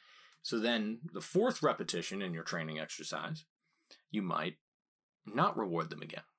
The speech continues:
Or if they respond fast, you would. Now, your reaction time needs to be very good. You cannot go into this saying, "All right, I'm not gonna reward the first three repetitions, and I'm gonna reward the fourth. And then I'm not gonna reward the fifth repetition, but I'm gonna reward the sixth." You can't do that,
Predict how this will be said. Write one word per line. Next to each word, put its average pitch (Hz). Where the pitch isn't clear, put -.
Or 135
if 107
they 107
respond 127
fast, 82
you 110
would. -
Now, 107
your 135
reaction 131
time 107
needs 101
to -
be 98
very 110
good. 87
You 101
cannot 151
go 123
into 120
this 98
saying, 95
"All 98
right, 80
I'm 85
not 110
gonna 135
reward 117
the -
first -
three 110
repetitions, 95
and 90
I'm 90
gonna 90
reward 90
the 82
fourth. -
And 80
then 82
I'm 82
not 104
gonna 104
reward 95
the 82
fifth 160
repetition, 104
but 90
I'm 90
gonna 87
reward 85
the 82
sixth." -
You -
can't 101
do 90
that, -